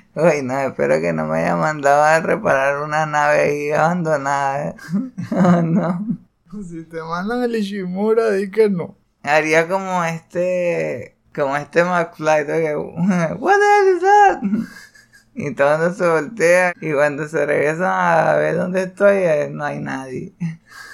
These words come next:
Speaker 1: <laughs>
Speaker 2: Bueno, estamos en otra noche calurosa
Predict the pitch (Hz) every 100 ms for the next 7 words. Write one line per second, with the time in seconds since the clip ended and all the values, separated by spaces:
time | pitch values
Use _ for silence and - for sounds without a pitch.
0 | - 202 175 - 175 117 _ _ _ _
1 | - 165 185 190 180 170 175 185 185 175
2 | 165 185 185 185 190 185 190 175 180 185
3 | 185 208 208 208 196 190 196 - 185 156